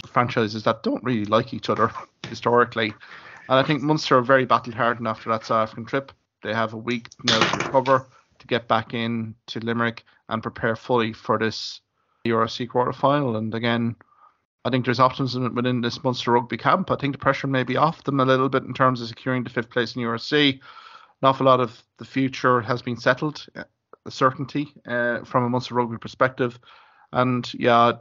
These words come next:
I would probably go for an away win. I think Glasgow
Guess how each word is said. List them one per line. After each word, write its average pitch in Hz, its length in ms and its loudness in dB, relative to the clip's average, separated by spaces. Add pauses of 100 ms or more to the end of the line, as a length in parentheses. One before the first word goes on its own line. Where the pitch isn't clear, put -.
(120)
I 127 120 2
would 127 220 -2
probably 123 240 0
go 131 200 0
for 127 280 2
an 127 40 6
away 127 220 4
win. 131 300 2
I 117 200 2
think 131 340 -2
Glasgow 131 680 2